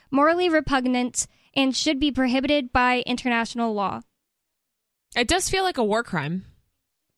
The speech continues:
Speaker 1: It
Speaker 2: Like, it feels like it's crossing a lot of ethical boundaries.
Speaker 1: It probably should be. I mean, the United States does war crimes all the time. And
Speaker 2: Yeah,
Speaker 1: nothing
Speaker 2: that's
Speaker 1: happens
Speaker 2: kinda
Speaker 1: to
Speaker 2: their
Speaker 1: them.
Speaker 2: thing, right?
Speaker 1: Yep.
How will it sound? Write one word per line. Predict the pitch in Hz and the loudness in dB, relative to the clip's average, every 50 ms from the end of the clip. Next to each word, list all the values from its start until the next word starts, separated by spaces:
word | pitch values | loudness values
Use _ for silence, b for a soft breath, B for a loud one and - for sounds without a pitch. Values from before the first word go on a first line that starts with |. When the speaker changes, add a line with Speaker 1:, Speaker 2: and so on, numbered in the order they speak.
| _ _ _ _ _ _ _ _ _ _ _ _ _ _ _ _ _ _ _ _ _ _ | _ _ _ _ _ _ _ _ _ _ _ _ _ _ _ _ _ _ _ _ _ _
Speaker 1:
It | 247 247 | -2 0
Speaker 2:
Like, | 214 240 | 0 2
it | 240 247 247 - | 2 2 2 2
feels | 285 277 262 | 0 0 0
like | 285 247 | 0 -2
it's | 254 233 - | -2 -4 -2
crossing | - 254 233 233 - - 240 226 | 0 0 0 0 0 -2 -2 -2
a | |
lot | 208 196 202 202 | 0 0 0 0
of | 202 196 - - | 0 -2 -2 -4
ethical | 202 - - 202 - 190 | -4 -4 -4 -4 -4 -2
boundaries. | 180 185 175 170 170 175 170 160 - 196 202 208 - - - - - _ _ _ _ | -2 -2 -2 -2 -4 -4 -6 -8 -8 -8 -8 -8 -8 -10 -12 -14 -18 _ _ _ _
Speaker 1:
It | 262 262 247 | -4 -4 -2
probably | - 294 302 330 339 339 359 359 | 0 0 0 0 0 -2 -4 -4
should | 349 - - 359 311 247 | -4 -4 -4 -4 -4 -4
be. | 220 214 214 214 | -4 -8 -10 -4
I | - 254 | -2 0
mean, | 262 269 262 262 | 0 2 2 0
the | 262 | 0
United | 269 277 269 269 254 | 0 0 0 -2 -2
States | - 277 262 - | -4 -6 -4 -2
does | 247 247 233 | -2 -4 -4
war | 220 233 233 226 | -2 -4 -6 -6
crimes | - - 233 226 220 - | -4 -4 -4 -4 -4 -6
all | 226 214 | -8 -10
the | 208 | -10
time. | 208 - 220 214 220 220 220 220 | -10 -10 -8 -6 -6 -4 -4 -4
And | 214 220 | 0 2
Speaker 2:
Yeah, | 214 208 | 4 4
Speaker 1:
nothing | 208 214 | 4 4
Speaker 2:
that's | 208 208 - | 2 0 0
Speaker 1:
happens | 294 | 0
Speaker 2:
kinda | 285 277 | 0 2
Speaker 1:
to | 240 | 2
Speaker 2:
their | 208 185 190 | 0 0 0
Speaker 1:
them. | - | -2
Speaker 2:
thing, | - 190 185 185 185 185 | -2 0 0 0 0 0
right? | 185 185 185 185 190 196 - - | 0 0 -2 -2 -4 -4 -6 -6
Speaker 1:
Yep. | 226 226 226 | -6 -6 -6